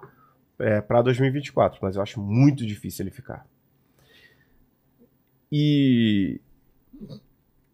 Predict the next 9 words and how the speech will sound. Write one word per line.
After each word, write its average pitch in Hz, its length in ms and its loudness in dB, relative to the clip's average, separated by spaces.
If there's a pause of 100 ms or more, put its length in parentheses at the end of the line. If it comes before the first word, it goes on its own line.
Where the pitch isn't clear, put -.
(120)
se - 420 -4
o 180 160 4
Diniz 147 760 2 (800)
estivesse 107 800 2
ouvindo 107 400 4
isso - 160 -6
tudo 104 180 -6
que - 140 -4
eu, 95 400 2